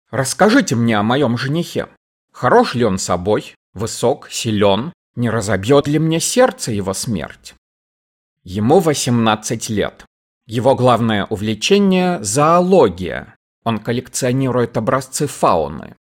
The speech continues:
Его зовут Эрл Эберкромби. Он владелец, незнакомец указал пальцем вверх, космической станции Эберкромби. Джин пару мгновений смотрела на собеседника широко распахнутыми глазами,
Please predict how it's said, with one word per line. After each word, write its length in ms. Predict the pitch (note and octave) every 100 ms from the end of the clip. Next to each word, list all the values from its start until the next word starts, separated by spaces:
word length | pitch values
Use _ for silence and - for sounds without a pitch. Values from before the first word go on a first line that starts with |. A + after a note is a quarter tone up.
| _ _ _
Его 260 | G2+ G#2 A2+
зовут 500 | A2 B2 F#3 F#3 - _
Эрл 560 | C3 D3+ D3+ D3+ D3 -
Эберкромби. 1000 | E3+ C#3+ G#2+ F#2+ - G2+ F2+ D#2+ D2 B1+ - _ _ _ _ -
Он 160 | A2+
владелец, 840 | F#2+ G2 G2 G#2 G#3+ A#3+ - - - _ _
незнакомец 720 | B2 A2+ B2 - A#2 G#2+ G#2+
указал 460 | A2+ B2+ B2 G2+ -
пальцем 460 | A#2 G#2+ - B2+
вверх, 680 | C3 B2 A#2+ A2+ - - - _ _
космической 720 | - G#2+ B2+ B2 C#3 - C#3+
станции 840 | C#3+ - - E3 B2 - - - E2 -
Эберкромби. 920 | F2 F2+ E2+ - F2 C#2+ D2+ - G#2+ _ _ _ _ _ _ _ _ -
Джин 420 | F#2 A2+ G3 B3
пару 340 | - E3 E3+ A#2
мгновений 640 | A2+ A2+ B2+ D#3 E3 A#2
смотрела 640 | F#2+ - B2+ B2 D#3+ C#3+ A#2+
на 140 | A2
собеседника 800 | A2 B2+ C3+ - C#3+ A2+ G#2+ A#2
широко 440 | - B2+ C3 D3+ A#2
распахнутыми 800 | A#2+ - C3 - A2+ A2 A2
глазами, 760 | G#2+ A2+ A2+ A#2+ A3+ C4 A#2+